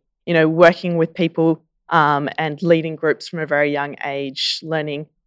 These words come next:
um, all sorts of different problem-solving skills and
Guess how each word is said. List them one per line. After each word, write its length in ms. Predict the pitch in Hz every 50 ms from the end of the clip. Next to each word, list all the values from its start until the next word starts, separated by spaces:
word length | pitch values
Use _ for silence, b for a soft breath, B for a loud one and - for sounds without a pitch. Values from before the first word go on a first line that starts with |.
| _ _ -
um, 300 | 165 156 143 139 147 - -
all 100 | - 170
sorts 400 | 170 - - - 156 - - -
of 100 | - 170
different 440 | - 165 151 - 170 143 - - _
problem-solving 840 | - - - 175 156 165 143 151 160 - - 156 143 131 - 135 139
skills 720 | - - - - - 151 143 139 135 135 139 139 147 - - -
and 280 | - 151 139 139 147